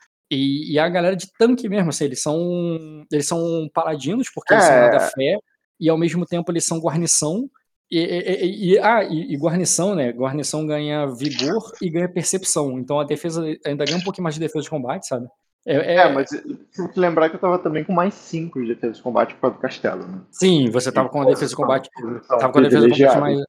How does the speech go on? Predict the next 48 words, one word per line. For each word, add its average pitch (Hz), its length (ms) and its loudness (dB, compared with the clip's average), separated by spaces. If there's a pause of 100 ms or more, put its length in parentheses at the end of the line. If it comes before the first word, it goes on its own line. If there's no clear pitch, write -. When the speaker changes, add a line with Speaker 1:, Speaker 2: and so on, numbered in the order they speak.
(440)
Speaker 1:
e 147 60 -4
você 165 240 2
tem, 170 160 -2
Speaker 2:
Então - 100 -6
Speaker 1:
você 151 140 4
tinha 135 140 6
Speaker 2:
era 147 80 8
Speaker 1:
muito 214 220 0
Speaker 2:
menos 160 520 2
um 175 180 0
grau 170 260 4
de 165 120 -8
sucesso 139 400 -6
por 127 120 -8
ataque, 117 560 -8
o, 104 240 -14
a 107 60 -6
luta 123 380 -6
nem 117 180 -10
é 190 60 -8
tão 233 240 -4
alta 113 260 -4
assim 107 260 -14
de 104 140 -16
tropa, 101 340 -14
então 104 380 -12
acho 107 80 -16
que - 140 -6
Speaker 1:
É, 196 140 4
Speaker 2:
eles 175 100 2
Speaker 1:
não, 165 160 4
a, 143 80 4
a 151 100 2
Speaker 2:
vão 139 80 2
Speaker 1:
luta 165 180 0
deles 156 220 4
também 156 160 -2
é 156 40 -4
baixa. 123 380 0
De - 120 -16
vocês 131 320 -2
dois 165 160 -6
têm 180 80 -4
uma 156 60 2
Speaker 2:
o 135 40 6
Speaker 1:
luta 135 140 2
baixa. 117 320 0
Speaker 2:
sistema 135 260 2